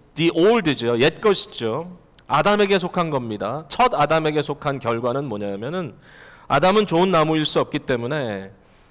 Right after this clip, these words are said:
그 나무로부터 나타나는 것은 죄악의 열매들일 수밖에 없죠. 가시나무에 대한 이야기가 구약 성경에도 많이 나오는데요. 한 가지 중요한 예는 사사기, 어, 구 장에 등장을 합니다. 여기 아비멜렉이라고 하는 굉장히 거대한 이름을 지닌 한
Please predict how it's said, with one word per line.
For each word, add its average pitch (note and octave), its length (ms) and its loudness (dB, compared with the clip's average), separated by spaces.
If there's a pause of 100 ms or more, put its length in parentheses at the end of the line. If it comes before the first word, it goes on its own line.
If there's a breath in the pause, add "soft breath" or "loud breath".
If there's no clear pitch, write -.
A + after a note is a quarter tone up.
그 E3+ 100 -2
나무로부터 G3 800 4
나타나는 D3 560 0
것은 B2+ 400 -4
죄악의 D#3+ 720 2
열매들일 A#2 500 -2
수밖에 G2 420 -10
없죠. - 420 -14 (1500 loud breath)
가시나무에 F#3 540 2
대한 D#3 240 2
이야기가 A#2+ 340 0
구약 B2+ 280 -2
성경에도 A2+ 400 -4
많이 A2 220 -6
나오는데요. F#2+ 680 -6 (1120 soft breath)
한 G3+ 180 -2
가지 G#3+ 200 2
중요한 F3 440 0
예는 D#3 220 2
사사기, D#3 720 -2
어, G#2+ 400 -2
구 C3 140 -4
장에 C#3+ 480 2
등장을 G#2+ 580 -4
합니다. C3 400 -8
여기 A2 180 -12
아비멜렉이라고 B2 1200 -2
하는 G2+ 480 -8
굉장히 B2+ 600 -6
거대한 C#3 480 -2
이름을 A#2+ 320 -6
지닌 G#2+ 320 -10
한 G#2+ 380 -12